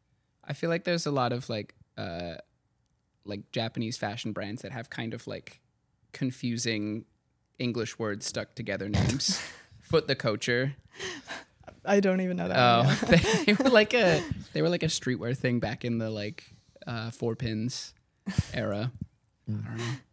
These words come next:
Speaker 3: So another question that I do have is when you're out thrifting, are you looking for certain things to fit an aesthetic,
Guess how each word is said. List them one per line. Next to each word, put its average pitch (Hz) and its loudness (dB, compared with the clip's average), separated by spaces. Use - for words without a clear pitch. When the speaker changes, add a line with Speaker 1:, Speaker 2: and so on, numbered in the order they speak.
Speaker 3:
So 180 10
another 165 8
question 131 6
that 95 6
I 98 8
do 92 6
have 87 6
is 95 0
when 104 2
you're 110 4
out 95 2
thrifting, 87 2
are 95 4
you 113 6
looking 120 2
for 98 -2
certain - -2
things 85 -2
to 92 -2
fit - -2
an 85 0
aesthetic, 92 0